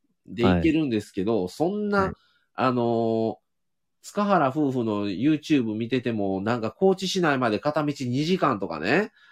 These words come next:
Speaker 2: そう、そうっすね。<laughs>
Speaker 1: そんなん無理やんと思ってね、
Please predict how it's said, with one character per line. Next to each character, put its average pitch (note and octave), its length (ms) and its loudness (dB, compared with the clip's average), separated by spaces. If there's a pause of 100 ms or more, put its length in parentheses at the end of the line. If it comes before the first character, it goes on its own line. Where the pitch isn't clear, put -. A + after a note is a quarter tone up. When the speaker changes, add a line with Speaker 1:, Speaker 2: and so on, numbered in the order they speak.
(160)
Speaker 2:
そ A2 340 4
う、 A2 40 6
そ G#2+ 300 2
う - 20 2
っ - 40 2
す - 200 -10
ね。 F#2+ 240 2 (400)
<laughs> D#3+ 480 8
Speaker 1:
そ B3 80 -2
ん C4 320 -2
な D#3 160 2
ん C3 60 0
無 C#3 320 0
理 A3+ 140 0
や C#3 180 2
ん B2+ 260 -2
と A#2 180 -2
思 G#2 200 0
っ G#2 40 -6
て A2 120 -2
ね、 C3 120 2